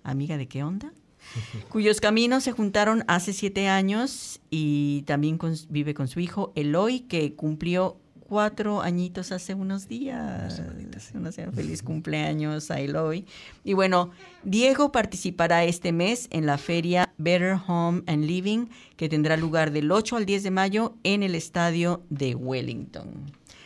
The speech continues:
Speaker 1: Diego, bienvenido a ¿Qué onda? Es un placer tenerte aquí.
Speaker 2: Muchas gracias.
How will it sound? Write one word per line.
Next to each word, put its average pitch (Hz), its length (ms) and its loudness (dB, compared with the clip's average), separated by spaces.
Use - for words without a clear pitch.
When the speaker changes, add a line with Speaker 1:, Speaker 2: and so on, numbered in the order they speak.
Speaker 1:
Diego, 226 460 4
bienvenido 196 600 0
a 220 100 -8
¿Qué 208 160 -6
onda? 208 320 -6
Es 208 160 -10
un 190 120 -2
placer 190 480 0
tenerte 185 560 -2
aquí. 214 560 -4
Speaker 2:
Muchas 95 240 -6
gracias. - 360 -20